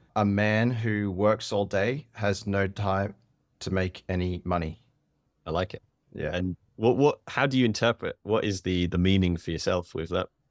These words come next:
Speaker 1: So yeah, if you're, if you're working all day, you know, you personally are making sure your guests are happy. You are replying to them. You are making sure the cleans are good.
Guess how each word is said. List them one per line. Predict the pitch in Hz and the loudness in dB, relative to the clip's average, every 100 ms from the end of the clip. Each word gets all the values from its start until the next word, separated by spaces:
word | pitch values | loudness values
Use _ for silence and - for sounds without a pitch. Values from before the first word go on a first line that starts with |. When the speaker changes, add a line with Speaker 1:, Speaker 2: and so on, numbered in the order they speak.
| _ _ | _ _
Speaker 1:
So | - 120 | 0 4
yeah, | 110 107 101 | 4 4 4
if | 101 104 | 2 2
you're, | 120 113 110 98 - _ - | 4 6 4 2 -2 _ -6
if | 117 117 | -4 2
you're | 120 117 113 104 | 4 6 6 2
working | 87 107 113 117 117 | 0 4 4 4 2
all | 107 104 | 2 4
day, | 101 98 98 | 4 4 2
you | 95 82 98 | -2 -6 -4
know, | 95 85 - _ - | -2 -4 -8 _ -6
you | 98 107 113 117 117 113 - - | 2 4 6 4 2 -2 -16 2
personally | 107 104 - 98 95 | 4 4 0 -2 -2
are | 92 | 0
making | 92 90 - | 0 -2 -4
sure | 92 - 98 95 | -8 0 0 2
your | 90 90 | 0 -2
guests | 90 90 - 92 | -2 -4 -4 -4
are | 85 | -2
happy. | 80 - 85 | -4 -6 -8
You | 76 95 95 95 | -4 0 2 0
are | |
replying | 85 - 87 87 82 | -2 -4 -2 -2 -4
to | - | -8
them. | 85 82 | -8 -6
You | 85 90 87 | -4 -4 -2
are | 85 82 | -2 -4
making | - 92 - | -8 -10 -10
sure | - 85 | -8 -8
the | - | -10
cleans | - 92 87 87 | -6 -4 -2 -4
are | 87 | -8
good. | - 82 80 90 | -8 -6 -6 -8